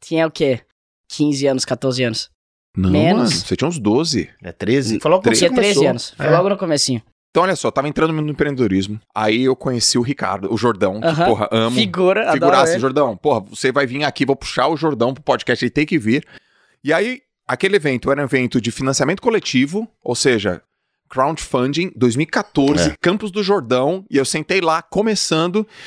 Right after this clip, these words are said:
Speaker 2: e daqui a pouco ele, pum, "Você entra." Aí você deu uma puta de uma palestra, eu fiquei olhando, mano.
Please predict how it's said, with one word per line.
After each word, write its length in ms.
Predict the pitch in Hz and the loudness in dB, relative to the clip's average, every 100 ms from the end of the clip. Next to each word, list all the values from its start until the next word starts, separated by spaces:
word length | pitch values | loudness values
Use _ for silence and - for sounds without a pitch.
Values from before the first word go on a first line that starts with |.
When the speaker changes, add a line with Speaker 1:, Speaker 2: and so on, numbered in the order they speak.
| - - | -20 -8
Speaker 2:
e 60 | 104 | -2
daqui 180 | 120 135 | 0 0
a 40 | |
pouco 260 | 131 139 156 | -2 0 0
ele, 100 | 139 | -2
pum, 400 | _ 156 127 85 _ | _ 0 0 -6 _
"Você 280 | - 104 - | -6 -2 0
entra." 440 | 123 92 90 92 - - | 0 -2 -8 -14 -16 -10
Aí 80 | - | -4
você 100 | 123 | -4
deu 80 | |
uma 100 | - - _ | -4 -8 _
puta 240 | 170 - | -4 -2
de 80 | - | -4
uma 100 | 196 | -4
palestra, 280 | - 156 156 | -4 -4 -4
eu 40 | |
fiquei 200 | - - | -4 0
olhando, 540 | 247 147 104 104 190 | 0 0 0 0 0
mano. 80 | 277 | -2